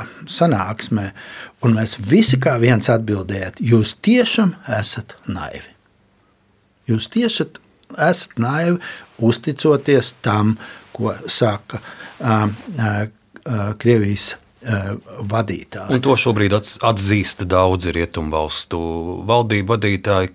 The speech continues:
Speaker 2: ka jā, mēs bijām tādā kā miegā, mēs neieklausījāmies tajos trauksmes zvanos, kurus, uh, skaļi zvanīja baltieši jau pirms pieciem un pirms desmit gadiem.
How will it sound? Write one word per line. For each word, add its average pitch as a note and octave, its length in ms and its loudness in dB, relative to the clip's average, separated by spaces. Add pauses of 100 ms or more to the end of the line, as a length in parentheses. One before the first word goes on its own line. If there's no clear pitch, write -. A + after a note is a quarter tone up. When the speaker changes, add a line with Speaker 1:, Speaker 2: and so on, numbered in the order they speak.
Speaker 2:
ka - 140 0
jā, G#2+ 320 4
mēs G2+ 260 -2
bijām G#2 320 0
tādā G2+ 340 0
kā F#2+ 240 0
miegā, B2 480 4
mēs G#2+ 320 2 (440)
neieklausījāmies G2+ 1080 2
tajos A2+ 320 0
trauksmes B2 440 2
zvanos, A#2 440 2 (220)
kurus, G#2 320 -2 (260)
uh, F#2+ 180 -2
skaļi A#2+ 420 2
zvanīja G2+ 400 2
baltieši G2+ 720 0
jau F#2 160 2
pirms E2+ 260 -6
pieciem G#2+ 460 -2
un F2+ 120 -4
pirms F#2 240 -4
desmit - 360 -4
gadiem. - 340 -10